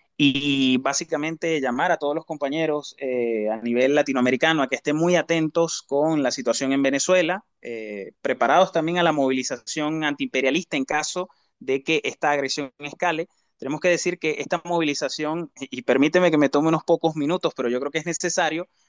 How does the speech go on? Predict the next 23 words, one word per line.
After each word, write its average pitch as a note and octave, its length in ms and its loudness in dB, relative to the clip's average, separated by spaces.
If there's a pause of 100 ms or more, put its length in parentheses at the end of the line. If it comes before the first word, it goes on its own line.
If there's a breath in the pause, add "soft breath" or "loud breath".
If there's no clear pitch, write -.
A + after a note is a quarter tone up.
(180)
hace D#3 240 -2
pocas G3 340 0
horas G3+ 240 4
e-, A3 160 -2
el C3+ 300 -4
Pentágono, C#3+ 720 2
funcionarios C#3 480 -2
del E3+ 120 0
Pentágono E3 540 0
de C#3 60 -4
Estados E3 260 0
Unidos E3 340 -4 (100)
han, D3 440 0 (400 soft breath)
eh, C#3+ 240 4
asegurado F3+ 760 4
que D#3 340 2
dos C#3+ 320 4
aviones E3+ 360 2
F F3 220 0
dieciséis E3+ 720 -2 (480)
estuvieron D3+ 320 0
sobrevolando, D#3+ 920 -2
eh, A2+ 580 -6